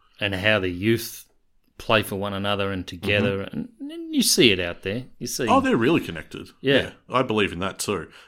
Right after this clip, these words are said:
Speaker 2: Uh, another question from Simon here. He asks whether we need a forward in the leadership group. Is Mitch Lewis ready, or Impey,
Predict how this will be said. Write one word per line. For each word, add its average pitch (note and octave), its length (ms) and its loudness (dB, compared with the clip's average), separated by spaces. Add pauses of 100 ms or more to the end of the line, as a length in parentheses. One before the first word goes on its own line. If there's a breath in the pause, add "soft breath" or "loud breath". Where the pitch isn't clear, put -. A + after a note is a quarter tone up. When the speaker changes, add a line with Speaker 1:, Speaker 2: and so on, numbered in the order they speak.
Speaker 2:
Uh, A2 120 4
another D3 200 2
question A#2+ 300 2
from F2+ 160 -10
Simon G#2 440 2
here. E2+ 200 -6
He A2 140 2
asks C#3+ 340 2
whether A2+ 140 0
we G2+ 120 4
need G2 180 4
a F2 80 -6
forward G#2 580 4
in F2 120 -6
the F2 100 -4
leadership E2 400 -6
group. F2 240 -2
Is F#2 100 -4
Mitch B2+ 220 -2
Lewis C#3+ 320 4
ready, E2+ 220 -2
or F#2+ 180 -2
Impey, B2+ 420 0